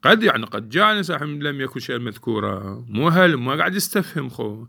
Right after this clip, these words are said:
هنا نفس الحالة، فأماكن ما نتمكن أن نأتي بهل، فنأتي بالهمزة،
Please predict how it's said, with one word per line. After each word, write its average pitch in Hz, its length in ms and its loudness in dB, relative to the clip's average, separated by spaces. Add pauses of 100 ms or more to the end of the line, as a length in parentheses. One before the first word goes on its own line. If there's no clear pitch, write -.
(320)
هنا 208 120 6
نفس 240 260 4
الحالة، 117 680 0
فأماكن 196 680 4
ما 311 200 6
نتمكن 233 400 2
أن 175 160 2
نأتي 139 320 -2
بهل، 104 340 -4
فنأتي 202 400 0
بالهمزة، 117 960 0